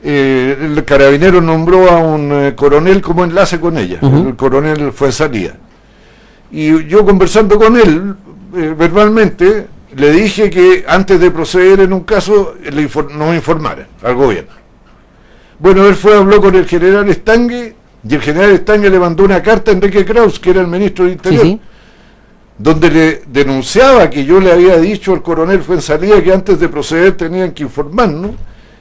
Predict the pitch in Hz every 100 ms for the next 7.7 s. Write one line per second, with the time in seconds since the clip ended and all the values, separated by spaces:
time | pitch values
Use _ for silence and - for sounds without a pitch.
0 | _ _ _ 156 139 143 139 196 196 190
1 | 175 135 143 139 123 180 202 185 - 190
2 | 214 196 - - - - - _ - 233
3 | 233 220 208 165 165 120 95 - - -
4 | _ _ _ _ _ _ _ _ _ _
5 | _ _ _ 143 156 143 202 220 180 202
6 | 214 202 190 185 233 208 190 208 - 233
7 | 240 214 185 220 214 226 202